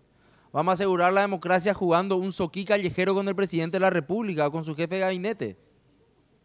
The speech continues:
¿Vamos a solucionar la destitución de los ministros Filisola y Alegre,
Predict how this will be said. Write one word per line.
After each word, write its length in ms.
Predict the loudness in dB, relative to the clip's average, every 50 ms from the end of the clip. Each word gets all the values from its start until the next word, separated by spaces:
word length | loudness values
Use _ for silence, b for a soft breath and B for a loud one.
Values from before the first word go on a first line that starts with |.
| _ _ b b b b b b b b b b
¿Vamos 280 | 4 4 6 6 6 4
a 20 |
solucionar 540 | 4 2 0 0 -2 -2 -4 -2 0 0 2
la 80 | 4 2
destitución 580 | 2 2 -2 -6 -8 -8 -8 -4 -2 -2 0
de 80 | 0 2
los 160 | 2 2 2
ministros 540 | 2 0 0 0 0 0 0 0 -2 -2 -2
Filisola 480 | -4 -6 -6 -6 -4 -2 -2 0 0 0
y 80 | 0
Alegre, 560 | 0 0 0 0 0 0 0 0 0 -2 -4